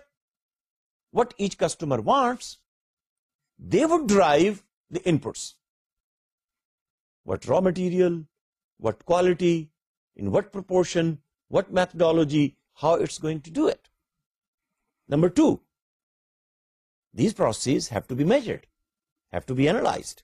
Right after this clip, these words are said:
within the circle, within the organization, within the boundary۔ Does it have the capacity?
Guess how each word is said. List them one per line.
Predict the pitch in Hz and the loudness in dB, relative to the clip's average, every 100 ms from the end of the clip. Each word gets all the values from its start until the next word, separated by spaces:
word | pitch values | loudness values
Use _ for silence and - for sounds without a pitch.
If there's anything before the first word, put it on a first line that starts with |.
| _ _ _ _ _ _ _ _ - | _ _ _ _ _ _ _ _ 0
within | 190 339 | 2 4
the | 349 277 | 2 2
circle, | 190 - - _ _ _ _ _ _ _ _ _ 123 | 0 -4 -6 _ _ _ _ _ _ _ _ _ 0
within | 180 320 | 2 4
the | 339 294 | 4 4
organization, | 208 170 143 120 - 87 - _ _ _ _ - | 2 2 2 2 0 -6 -8 _ _ _ _ -4
within | 127 240 349 | 0 2 4
the | 349 247 | 2 4
boundary۔ | 185 147 123 85 _ _ _ _ _ _ _ _ _ _ _ _ _ - | 2 2 0 -2 _ _ _ _ _ _ _ _ _ _ _ _ _ -8
Does | 104 127 | -6 -6
it | - 151 | -6 -2
have | 185 | -2
the | 180 - 135 | -2 -12 -6
capacity? | 151 131 - - 311 | -4 -2 -4 -2 -4